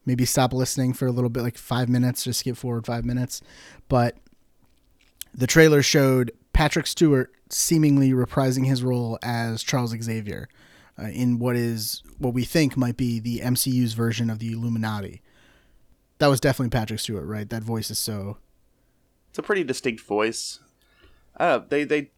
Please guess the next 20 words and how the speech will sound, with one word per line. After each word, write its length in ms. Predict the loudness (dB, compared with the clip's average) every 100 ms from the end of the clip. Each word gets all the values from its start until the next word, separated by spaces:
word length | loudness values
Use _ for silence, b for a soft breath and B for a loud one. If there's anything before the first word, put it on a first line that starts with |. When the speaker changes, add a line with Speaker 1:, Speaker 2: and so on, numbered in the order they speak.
| -6
Speaker 2:
do 140 | -2
a 20 |
lot 140 | 0 0
of 60 |
misdirects 460 | -2 -4 -2 -2 -4
with 100 | -8
their 80 | -8
trailers, 480 | -2 0 0 -2 -2
so 140 | -2
I'm 100 | 0
not 220 | -2 -4
investing 640 | -4 -6 -6 -6 -8 -8 -12 _ -14
a 100 | -8
lot 340 | -2 0 0 -2
into 160 | -4
this. 480 | -2 -4 -4 -10 -12 -20 -20 _ _ _ _ _ _
Speaker 1:
That 140 | -10
is 100 | -10
true, 260 | -12 -16 -14
yeah. 200 | -14 -16